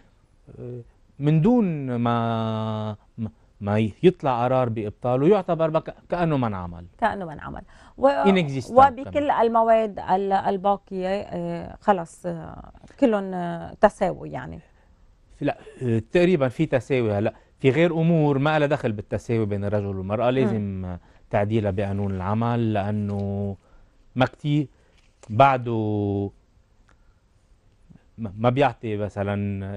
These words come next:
Speaker 1: إجازات سنوية كتير، ما بيعطي تعويض، لازم يكون أكتر بالنسبة للصرف، مش بس آخر معاش،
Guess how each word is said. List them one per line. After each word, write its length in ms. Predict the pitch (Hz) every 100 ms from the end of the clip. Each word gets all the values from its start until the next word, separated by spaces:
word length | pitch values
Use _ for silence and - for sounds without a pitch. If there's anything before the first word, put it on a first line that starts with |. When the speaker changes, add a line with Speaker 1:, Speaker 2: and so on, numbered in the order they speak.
| 110
Speaker 1:
إجازات 400 | 95 95 98 -
سنوية 520 | 95 92 90 92 90
كتير، 840 | - - 110 113 117 120 117 101 90
ما 80 | 95
بيعطي 1500 | 92 101 98 - 98 92 90 87 85 85 85 87 87 90 90 _ _ _ -
تعويض، 400 | 104 104 123 107
لازم 260 | 101 101
يكون 260 | 101 - 120
أكتر 320 | 127 - 104
بالنسبة 520 | 92 92 98 - 90 90 87 85 85 85 85 _ _ _ _ _
للصرف، 580 | 90 87 - 113 113 -
مش 160 | 104 113
بس 400 | 113 - - -
آخر 300 | 107 - 98
معاش، 1000 | 95 98 101 98 - - - - -